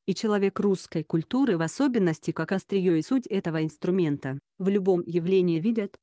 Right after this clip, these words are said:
прежде всего, проблему, недостаток, неудобство. Мы созданы преобразовывать мир, а не наслаждаться комфортом. В этом неизбывная трагедия любой рекламы,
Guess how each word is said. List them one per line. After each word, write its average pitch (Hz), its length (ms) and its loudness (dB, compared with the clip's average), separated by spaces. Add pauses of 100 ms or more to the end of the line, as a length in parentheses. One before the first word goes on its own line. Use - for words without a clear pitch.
(140)
прежде 233 360 2
всего, 160 460 -2 (220)
проблему, 202 540 2 (200)
недостаток, 170 840 -2 (200)
неудобство. 156 840 -2 (680)
Мы 190 160 2
созданы 202 500 0
преобразовывать 175 880 -2
мир, 147 300 -2 (160)
а 165 140 0
не 160 100 2
наслаждаться 170 720 -2
комфортом. 147 880 -4 (220)
В 185 120 -2
этом 202 300 2
неизбывная 170 600 0
трагедия 190 540 0
любой 175 380 2
рекламы, 147 520 -2